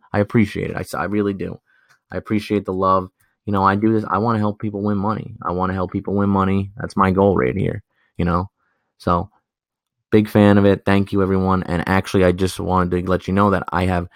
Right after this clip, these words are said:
started doing work for a, uh, a basketball website, Off the Glass. And it's, uh, you can follow them on Twitter, O T G Basketball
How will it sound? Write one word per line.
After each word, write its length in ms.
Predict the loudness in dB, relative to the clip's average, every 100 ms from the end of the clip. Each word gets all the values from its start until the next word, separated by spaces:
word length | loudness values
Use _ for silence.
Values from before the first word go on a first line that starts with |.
| _ _ _
started 520 | -14 0 4 4 2
doing 460 | 2 2 2 2 -2 -6
work 500 | -6 2 4 2 -2
for 420 | -8 -4 -2 -2
a, 240 | -2 -4
uh, 260 | -6 -6 -8 -14 _ _ _ _ _ -6
a 140 | -6
basketball 920 | 0 0 0 -2 0 2 2 2 -2 _ _ _ _ _ _ _ -2
website, 580 | 2 2 0 0 2 0 -4
Off 320 | 0 0 -2
the 100 | -8
Glass. 580 | -2 0 0 -4 -10 -20 _ _
And 280 | -10 -6 -6
it's, 180 | -6 -6
uh, 240 | -6 -6 -6
you 100 | -6
can 100 | -4
follow 240 | 2 4
them 120 | 4
on 120 | 2 0
Twitter, 340 | 2 4 4 4
O 160 | 2
T 300 | 2 -4 -6
G 300 | -4 -4 -4
Basketball 880 | -4 -4 -4 -4 -8 -4 -4 -4 -8